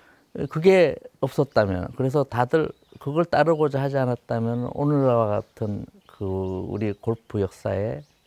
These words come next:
이 엄청난 일이 생길 수 있었을까 싶고요.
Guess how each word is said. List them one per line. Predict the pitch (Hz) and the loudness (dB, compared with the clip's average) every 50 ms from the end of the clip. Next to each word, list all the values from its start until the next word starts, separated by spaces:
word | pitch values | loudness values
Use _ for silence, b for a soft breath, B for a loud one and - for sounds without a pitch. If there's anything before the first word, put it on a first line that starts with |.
| _ _ - | _ _ -16
이 | - - - - - - - - _ _ _ | -16 -14 -14 -14 -14 -16 -18 -20 _ _ _
엄청난 | - 98 107 - - 117 110 110 110 107 98 | -8 -8 -6 -6 -4 -4 -2 -2 -2 -2 -2
일이 | 98 95 95 110 110 107 - b b b b b b b b | -4 -4 -4 -4 -4 -6 -6 b b b b b b b b
생길 | - 131 127 120 117 101 | -8 -6 -4 -4 -4 -6
수 | - - 123 | -6 -8 -10
있었을까 | 135 - - 110 - - 101 - - - 92 90 - | -10 -8 -10 -12 -8 -10 -12 -10 -8 -10 -10 -10 -10
싶고요. | - - _ - - 104 113 147 | -18 -20 _ -8 -6 -4 -4 -6